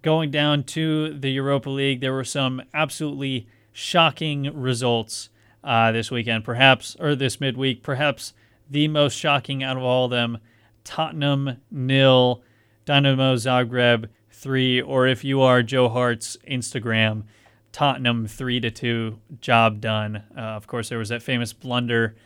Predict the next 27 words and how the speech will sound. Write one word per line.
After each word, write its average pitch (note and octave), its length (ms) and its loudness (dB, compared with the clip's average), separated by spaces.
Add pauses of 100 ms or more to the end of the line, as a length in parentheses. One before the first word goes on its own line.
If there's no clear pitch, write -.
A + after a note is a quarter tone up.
(380)
uh, A2+ 360 -4
where A2+ 200 -6
his A2 260 -6
social A#2+ 520 -6
media A#2 340 -4
team A2+ 260 -8
thought A2 280 -6
that A#2 140 -12
Tottenham A#2 340 -8
had A2+ 160 -8
won A#2 220 -6
this A2 160 -8
game, A2+ 260 -6
but A2+ 240 -2 (360)
alas, B2+ 600 -2
they B2+ 280 -4
did B2+ 180 -2
not. B2+ 460 -2 (420)
Uh, A#2 400 2 (120)
and C3+ 340 -4
you C3+ 180 -8
can't E3+ 240 -8
say E3+ 140 -4
it D#3 100 -6
wasn't D3+ 300 -8
deserved, D3 380 -10
Harrison. A2+ 360 -6